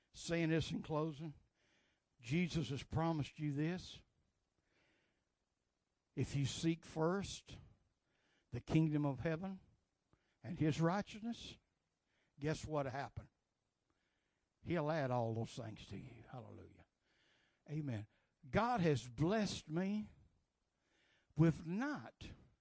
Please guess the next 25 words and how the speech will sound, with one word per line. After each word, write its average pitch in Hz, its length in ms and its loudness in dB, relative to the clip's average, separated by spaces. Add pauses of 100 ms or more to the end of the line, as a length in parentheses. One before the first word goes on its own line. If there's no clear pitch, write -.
(580)
with 170 240 -2
not 262 340 -4
only 180 520 0 (1300)
what 185 180 2
I, 156 200 0 (320)
what 175 260 -4
I 147 180 -2
need, 233 440 -4 (680)
but 202 140 -2
he's 175 200 -6
given 233 360 -4
me 220 80 -6
a 226 60 -6
lot 247 220 -8
of 226 80 -10
my 262 140 -4
wants. - 680 -8 (1600)
Hallelujah. 294 640 -4 (680)
Things 302 360 -2
I 285 100 0
don't, 294 240 -6 (1040)
things 302 260 0
I 254 80 0
don't 247 300 -4
deserve. 285 300 -8